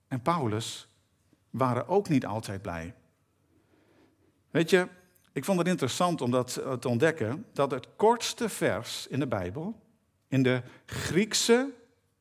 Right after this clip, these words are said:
Nieuwe Testament, in het Griekse Nieuwe Testament, het kortste vers, dat is één Thessalonicenzen vijf vers zestien. Dat zegt: "Verblijd u altijd." Maar het kortste vers in het Nederlandse Nieuwe Testament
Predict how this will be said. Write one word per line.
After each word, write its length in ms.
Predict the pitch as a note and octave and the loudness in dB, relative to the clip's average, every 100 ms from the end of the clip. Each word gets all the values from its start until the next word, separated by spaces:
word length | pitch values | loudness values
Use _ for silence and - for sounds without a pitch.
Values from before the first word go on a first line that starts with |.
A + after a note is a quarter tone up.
| _ _ - | _ _ -12
Nieuwe 380 | - C3+ F#3 | 0 0 2
Testament, 480 | F#3+ F3+ - C3 G#2+ | 0 -4 -2 -2 0
in 80 | A#2 | -2
het 120 | A#2+ | -2
Griekse 420 | - - G3+ - | -4 -4 -4 -2
Nieuwe 220 | G3 F#3+ F3 | -2 -2 -2
Testament, 460 | D3 C#3+ A#2+ G#2+ | -4 -4 -2 -2
het 80 | G#2 | -2
kortste 400 | - F#3+ - D#3+ | -2 -2 -4 -10
vers, 460 | - A2 A#2+ - - _ _ _ _ _ _ _ _ | -6 -4 -4 -8 -14 _ _ _ _ _ _ _ _
dat 120 | - | -2
is 160 | C3 - | -2 0
één 200 | D3+ E3+ | 0 0
Thessalonicenzen 960 | E3 D3+ B2 A2+ A2+ G#2+ - D#3+ A2 | 0 -2 0 0 2 0 0 0 0
vijf 300 | G#2 A#2+ B2 | -2 -2 -2
vers 140 | B2+ D3+ | -2 0
zestien. 680 | F#3+ F3+ - E3+ G#2 - - _ _ _ _ _ _ _ _ _ | 0 0 -2 2 2 -2 -14 _ _ _ _ _ _ _ _ _
Dat 220 | - A2+ | -4 -2
zegt: 360 | - A2+ D#3 - | -2 -4 -4 -8
"Verblijd 500 | - C3+ G#2 G#2+ A2+ | -6 -4 -4 -4 -4
u 140 | D3+ | -6
altijd." 640 | - A2 D#3+ D#3+ A#2+ D#2 - _ _ _ _ _ _ _ _ _ _ - - - | -4 -8 -6 -6 -6 -10 -16 _ _ _ _ _ _ _ _ _ _ -20 -18 2
Maar 120 | C#3+ | 4
het 120 | D3+ | 4
kortste 440 | - A3+ B3+ - F#3+ | 8 8 8 -2 -4
vers 380 | - D#3+ C3 | -2 0 0
in 80 | D#3 | 0
het 100 | C3 | 0
Nederlandse 920 | C3+ D#3+ G#3 C#4 C4+ F#3 D3 C3+ - | 2 6 6 8 8 8 6 2 0
Nieuwe 360 | B2 B2 C#3+ B2 | 2 4 4 4
Testament 960 | C#3 A#2+ - B2 A2 A2+ D3+ - - | 2 2 0 0 0 0 0 -2 -10